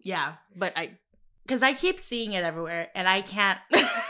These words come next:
Speaker 2: Mm.
Speaker 1: Every time I look at a clock, it's different. <laughs> Like, it's
Speaker 2: Yeah, I
Speaker 1: never matched up for me.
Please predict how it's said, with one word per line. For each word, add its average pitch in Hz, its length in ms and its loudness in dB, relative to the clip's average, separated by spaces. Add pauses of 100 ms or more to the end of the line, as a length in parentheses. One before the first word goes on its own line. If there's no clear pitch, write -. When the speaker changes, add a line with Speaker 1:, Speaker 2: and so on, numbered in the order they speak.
(300)
Speaker 2:
Mm. 180 300 -4
Speaker 1:
Every 233 180 4
time 254 180 4
I 247 60 0
look 240 160 -4
at 262 60 -6
a 254 40 -6
clock, 226 300 0
it's 190 140 -10
different. 208 380 4 (100)
<laughs> - 120 -8
Like, 262 140 -2
it's 214 100 -4
Speaker 2:
Yeah, 208 140 4
I 208 40 -8
Speaker 1:
never 214 360 2 (320)
matched 185 400 2
up 175 240 -4
for 147 120 -10
me. 127 260 -14